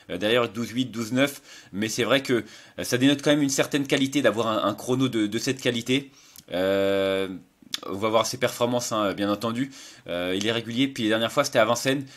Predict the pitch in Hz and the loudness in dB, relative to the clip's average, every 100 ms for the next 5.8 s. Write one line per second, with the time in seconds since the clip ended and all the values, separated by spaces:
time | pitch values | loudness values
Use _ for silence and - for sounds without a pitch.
0 | - - 117 107 143 160 147 143 135 147 | -20 -8 -2 0 2 2 4 4 4 0
1 | 131 147 143 131 123 139 147 104 113 123 | 0 0 0 2 2 2 0 -2 0 2
2 | 117 110 110 117 120 120 104 98 95 - | 4 2 0 -2 -2 -2 -2 0 -2 -4
3 | 98 - 113 - 135 110 104 101 104 113 | -6 -4 -6 -6 -4 2 4 4 4 2
4 | 113 120 131 127 117 127 127 107 107 120 | 0 -4 -4 -4 -2 -2 -2 -4 -2 0
5 | 117 113 131 - 117 107 98 123 | 0 0 -2 -2 -2 2 4 4